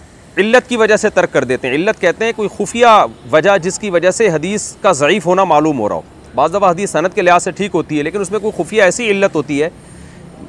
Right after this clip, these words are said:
कि उसको हदीस को मालूल कहते हैं मुहद्दिसीन की इस्ते-, इस्तिलाह में। बहुत से मुहद्दिसीन सनद सही होने के बावजूद भी हदीस को ज़ईफ़ करार देते हैं मालूल होने की वजह से।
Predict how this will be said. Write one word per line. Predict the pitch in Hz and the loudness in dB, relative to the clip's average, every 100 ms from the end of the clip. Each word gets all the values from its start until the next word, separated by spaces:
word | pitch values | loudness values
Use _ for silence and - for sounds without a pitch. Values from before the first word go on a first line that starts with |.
| - - | -16 -10
कि | 143 | -8
उसको | 156 151 226 | -6 0 2
हदीस | 180 214 | 2 0
को | - | -2
मालूल | 196 160 190 233 | 2 4 4 2
कहते | 190 156 190 | 2 2 0
हैं | |
मुहद्दिसीन | 170 151 147 165 151 | 0 0 -2 -4 -4
की | 139 | -6
इस्ते-, | - 123 110 143 | -4 -4 -4 -8
इस्तिलाह | - 131 107 | -6 -2 -2
में। | 90 - - - - | -4 -14 -20 -18 -4
बहुत | 160 | -4
से | 208 | 0
मुहद्दिसीन | 247 214 202 208 220 214 - - - - - - | 2 2 0 -4 -6 -6 -10 -20 -20 -20 -20 -10
सनद | - 151 208 | 0 2 2
सही | - 220 | 2 2
होने | 214 226 | 2 4
के | 226 | 4
बावजूद | 214 214 226 202 | 4 2 0 0
भी | 220 | 0
हदीस | 190 208 | 0 -2
को | 202 | 0
ज़ईफ़ | 170 170 | 0 0
करार | 170 151 147 | 2 2 2
देते | 143 139 | 0 -2
हैं | 135 | -4
मालूल | 120 139 151 208 | 0 2 2 2
होने | 170 165 | 2 2
की | 156 | 0
वजह | 139 113 | -2 -2
से। | 107 87 | -4 -8